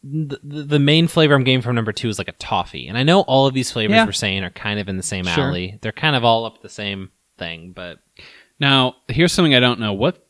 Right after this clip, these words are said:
Speaker 2: is the difference between a toffee and a caramel? Because peanut brittle
Speaker 1: Probably
Speaker 2: s-
Speaker 1: ratios of, like, the same things, and temperature.
Speaker 2: Okay.
Speaker 1: Temperatures obviously matter too.
Speaker 2: And obviously caramel's, like,
Speaker 1: 'Cause,
Speaker 2: um,
Speaker 1: yeah, caramel needs
Speaker 2: squishy-ish and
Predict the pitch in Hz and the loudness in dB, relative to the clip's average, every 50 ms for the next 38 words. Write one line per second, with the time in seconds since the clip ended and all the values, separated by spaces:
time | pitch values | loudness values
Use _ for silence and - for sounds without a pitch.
0 | _ _ 151 135 123 123 120 110 107 _ - 120 117 - - 123 110 - - - | _ _ -6 -6 -6 -6 -10 -10 -10 _ -4 -4 -4 -4 -6 -8 -8 -6 -10 -12
1 | - - - 120 113 107 98 92 - - - - - 127 127 127 - - 156 147 | -10 -8 -8 -6 -6 -6 -8 -10 -12 -12 -12 -8 -4 -4 -4 -4 -4 -6 -6 -6
2 | 127 104 98 - _ - - - - 95 80 - - - - 120 _ _ _ _ | -4 -6 -10 -12 _ -18 -16 -14 -12 -12 -12 -14 -16 -20 -20 -20 _ _ _ _
3 | _ _ _ _ _ _ _ _ _ - 165 - 180 - - - - - 269 302 | _ _ _ _ _ _ _ _ _ 0 4 4 4 2 6 4 4 6 6 4
4 | 285 165 135 120 - 131 139 160 165 143 127 113 113 110 107 - 196 196 160 123 | 2 0 -2 -2 0 4 4 6 6 4 4 2 2 0 4 6 6 6 6 4
5 | 117 120 127 123 120 - - 123 110 107 101 - 98 101 98 90 - 107 95 - | 4 4 6 6 6 4 4 2 2 2 2 0 -2 -2 -2 -2 -4 -8 -4 -2
6 | 107 101 98 92 - 101 95 95 95 95 95 - 92 87 87 - 104 95 - - | -2 -4 -4 -4 -4 -4 -2 -2 -4 -4 -6 -6 -8 -6 -4 -4 -4 -4 -2 -4
7 | 110 101 95 92 92 - - 123 - - 165 147 135 131 - 127 113 101 107 98 | -2 -2 -2 -2 -4 -6 -8 -8 -2 -2 -2 -2 -2 -4 -4 -4 -4 -2 -2 -2
8 | 95 - 98 90 - - 95 92 92 87 85 85 85 - - 90 85 82 143 160 | -2 -2 -6 -10 -10 -10 -10 -10 -8 -8 -8 -10 -10 -8 -8 -4 -2 0 2 4
9 | 180 196 196 - - 135 - - - 160 156 156 151 139 120 110 117 110 104 95 | 4 2 2 0 -2 -4 -6 -4 -2 0 0 2 2 0 0 0 0 0 0 0
10 | - - - _ _ _ _ - 135 98 98 92 90 87 85 85 82 82 87 - | -4 -10 -20 _ _ _ _ -8 -8 -6 -6 -6 -8 -10 -10 -12 -14 -16 -16 -12
11 | 156 135 110 - - - 170 180 190 196 185 170 156 147 160 147 - - 135 113 | -10 -10 -10 -10 -4 -2 -2 0 0 0 -2 0 0 2 2 2 2 0 0 0
12 | 107 104 101 98 95 92 - _ _ _ - 110 107 101 95 - - - - 120 | 0 -2 -4 -6 -8 -12 -14 _ _ _ -8 -6 -6 -4 -6 -6 -8 -8 -8 -6
13 | 113 110 104 | -8 -8 -8